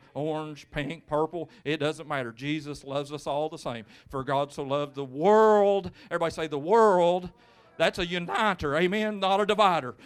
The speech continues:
We can break off in our little segmented groups, and I'm guilty of it myself, saying Appalachian all the time. It's kind of a dividing thing that I think,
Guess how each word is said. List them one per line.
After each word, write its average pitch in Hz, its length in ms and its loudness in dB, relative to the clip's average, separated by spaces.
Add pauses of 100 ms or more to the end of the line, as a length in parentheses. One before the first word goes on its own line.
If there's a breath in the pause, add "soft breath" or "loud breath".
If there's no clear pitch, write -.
We 190 160 2
can 196 180 -4
break 196 260 4
off 196 200 2
in 202 60 -10
our 202 120 2
little 202 160 -4
segmented 208 440 -6
groups, 214 240 -4
and 175 100 -8
I'm 196 180 0
guilty 202 280 -2
of 208 120 0
it 214 40 -14
myself, 220 380 -4
saying 160 200 0
Appalachian 208 440 -2
all 156 80 -2
the 165 80 -4
time. 156 120 0
It's 160 100 -6
kind 190 160 0
of 190 60 0
a 196 60 -4
dividing 202 400 0
thing 135 240 -10
that 135 120 -8
I 160 120 -2
think, 170 240 -8